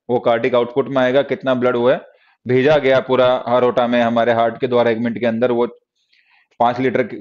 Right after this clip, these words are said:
पांच लीटर तक का, साढ़े चार से पांच लीटर तक का ब्लड जाता है। और उसके बाद जो है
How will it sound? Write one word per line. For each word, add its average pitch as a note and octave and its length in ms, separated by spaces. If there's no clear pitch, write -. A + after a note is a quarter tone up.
पांच B2 180
लीटर A#2+ 220
तक A#2+ 160
का, A#2+ 140
साढ़े C3 280
चार C3 260
से C3+ 180
पांच B2 280
लीटर B2 200
तक A#2+ 160
का B2 80
ब्लड A#2 220
जाता A#2 260
है। C3+ 100
और C3 120
उसके C3 240
बाद B2+ 260
जो B2+ 220
है C3+ 100